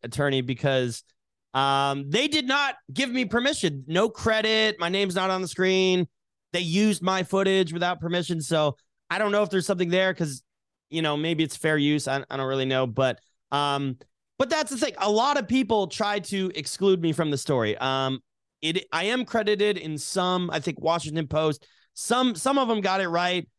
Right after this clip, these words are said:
Uh, Revolver News, but, um, you know, I am, I'm a very controversial figure. I'm banned from a lot of things, so a lot of people like to pretend that I'm not part of it, even though the Ray Epps story doesn't exist without Baked Alaska.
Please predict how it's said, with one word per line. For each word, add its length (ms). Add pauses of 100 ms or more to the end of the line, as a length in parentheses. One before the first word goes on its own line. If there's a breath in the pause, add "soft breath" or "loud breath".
(140)
Uh, 380
Revolver 540
News, 420
but, 420
um, 380 (220)
you 80
know, 100
I 140
am, 240 (100)
I'm 140
a 80
very 260
controversial 680
figure. 360
I'm 140
banned 360
from 140
a 60
lot 180
of 80
things, 300
so 100
a 0
lot 220
of 40
people 300 (220 loud breath)
like 220
to 100
pretend 460
that 60
I'm 140
not 180
part 220
of 80
it, 160 (400)
even 320
though 480 (280)
the 100
Ray 240
Epps 160
story 260
doesn't 320
exist 580
without 340
Baked 200
Alaska. 480